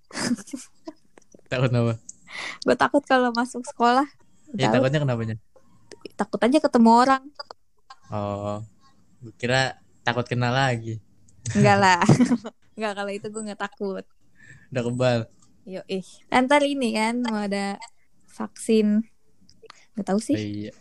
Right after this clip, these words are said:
Speaker 1: Kita kan masih kecil ya. Kayaknya kita dapetnya nanti
Speaker 2: Iya.
Speaker 1: deh.
Speaker 2: Kayaknya lansia dulu nggak sih?
Speaker 1: Iya.
Speaker 2: Udah, ada balik ke puasa lagi.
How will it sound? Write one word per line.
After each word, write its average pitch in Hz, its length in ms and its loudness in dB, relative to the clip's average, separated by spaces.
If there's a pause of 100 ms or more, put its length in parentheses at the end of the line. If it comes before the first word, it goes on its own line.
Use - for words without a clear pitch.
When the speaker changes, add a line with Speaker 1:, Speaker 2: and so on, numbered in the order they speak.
(600)
Speaker 1:
Kita 214 240 0
kan 330 160 -2
masih 269 260 -4
kecil 262 380 -2
ya. - 40 -14 (540)
Kayaknya 262 220 -2
kita 320 240 0
dapetnya 277 340 2 (140)
nanti - 240 0
Speaker 2:
Iya. 175 100 -2
Speaker 1:
deh. - 80 -20 (400)
Speaker 2:
Kayaknya 131 280 -2 (260)
lansia 117 560 0
dulu 110 240 -6 (100)
nggak 107 120 -8
sih? 110 180 -12 (180)
Speaker 1:
Iya. 202 540 -2 (400)
Speaker 2:
Udah, 131 200 2
ada 135 140 4
balik 127 320 2
ke 131 80 0
puasa 120 320 0
lagi. 120 300 -2